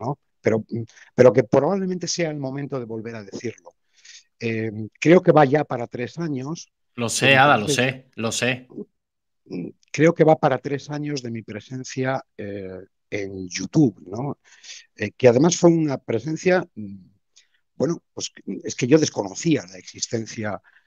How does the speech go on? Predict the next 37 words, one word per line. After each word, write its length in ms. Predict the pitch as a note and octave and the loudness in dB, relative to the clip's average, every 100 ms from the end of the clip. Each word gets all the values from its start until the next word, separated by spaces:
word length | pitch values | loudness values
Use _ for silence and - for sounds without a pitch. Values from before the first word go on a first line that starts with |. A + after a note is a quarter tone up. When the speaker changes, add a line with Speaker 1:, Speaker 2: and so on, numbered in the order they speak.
| _ _ | _ _
Speaker 1:
de 460 | A2+ G2+ A2 G#2+ | -10 -2 0 0
los 160 | G#2 A2 | 0 -4
canales 440 | A#2+ A2+ C3 B2 | 0 0 2 0
de 120 | A2 G#2 | -4 -6
YouTube, 400 | A2 C#3 F#3+ B2+ | -4 0 0 0
la 100 | E2 | -14
verdad, 320 | - C#3+ F3 - | -10 -6 -6 -10
solo 240 | - A#2 | -8 -4
utilizaba 460 | A2 A2 G#2 A2+ A2+ | -4 -6 -6 -4 -4
la 100 | G#2 | -6
plataforma 560 | G#2+ G2+ - C3+ A#2+ F#2 _ _ _ _ _ | -10 -12 -6 -4 -4 -8 _ _ _ _ _
en, 160 | - G#2+ - | -10 -10 -10
en 160 | G#2 G#2+ | -8 -6
ocasiones 580 | - F#2 D3 C#3+ A2+ - | -4 2 4 4 2 -2
y 100 | G#2 | -8
muy 200 | A#2 A#2+ | -6 -4
poco 320 | D3+ C#3 A2 | -2 -4 -4
para 180 | - - | -12 -20
escuchar 400 | - G2 - G#2 | -20 -12 -10 -6
música. 540 | C3+ D#3+ C#3 A#2 D3+ - _ _ _ _ _ _ | 0 0 0 -2 -6 -6 _ _ _ _ _ _
Eh, 160 | - - | -12 -10
yo 300 | A2 G#2 D#3 | -14 4 6
no 120 | G3 F3+ | 8 6
soy 240 | E3+ C#3+ | 6 4
una 160 | B2+ B2 | 0 -6
persona 380 | A2 - B2+ A2 | -10 -8 -10 -6
que 140 | B2 | -6
haga 140 | A2+ A2 | -4 -4
seguimiento 720 | - G#2 G#2+ B2+ A#2 A2 G#2 | -6 -8 -4 -4 -4 -6 -10
de 80 | G#2 | -10
lo 100 | G2+ | -12
que 100 | G#2+ | -14
pasa 260 | - G2+ G#2 | -14 -14 -16
en 120 | F#2 | -16
YouTube, 360 | G2+ D#3+ F3+ F#2 | -6 0 0 -2
lo 80 | F#2+ | -4
siento. 500 | - D3+ C3+ G#2 | 2 4 2 -4